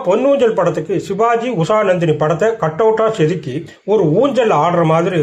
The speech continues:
ரெண்டு பக்கமும் செயின் போட்டு தியேட்டர்ல தொங்க விட்டாங்க. காத்து வீசுனா அந்த ஊஞ்சல் அப்படியே ஊஞ்சல் ஆடுற மாதிரி இருக்கும். அதே மாதிரி ராஜா படத்துக்கு வேற லெவல்ல பண்ணியிருந்தாங்க. சிவாஜியோட கட் அவுட்டை நாலா செஞ்சு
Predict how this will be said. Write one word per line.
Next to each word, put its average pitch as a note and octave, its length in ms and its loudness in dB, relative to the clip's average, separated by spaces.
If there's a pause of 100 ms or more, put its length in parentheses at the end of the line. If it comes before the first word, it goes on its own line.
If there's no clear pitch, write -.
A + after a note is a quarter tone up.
ரெண்டு A3 300 0
பக்கமும் A3+ 400 -2
செயின் F#3 300 -2
போட்டு D#3+ 320 0 (640)
தியேட்டர்ல G#3 460 0
தொங்க E3+ 260 0
விட்டாங்க. D#3 380 0 (680)
காத்து F#3 380 -2
வீசுனா E3+ 420 0 (160)
அந்த D#3+ 300 0
ஊஞ்சல் F3+ 420 2
அப்படியே D#3 400 0 (580)
ஊஞ்சல் B3+ 320 2
ஆடுற F3+ 240 2
மாதிரி F3+ 380 2 (220)
இருக்கும். - 380 0 (320)
அதே E3 280 0
மாதிரி F3+ 420 0
ராஜா A#3 340 2
படத்துக்கு F3 480 -2
வேற F#3 280 0 (100)
லெவல்ல F#3+ 280 2
பண்ணியிருந்தாங்க. D3+ 640 2 (520)
சிவாஜியோட B3 460 2
கட் D#3+ 220 -2
அவுட்டை F#3 260 0
நாலா F3+ 400 2
செஞ்சு D3+ 360 -2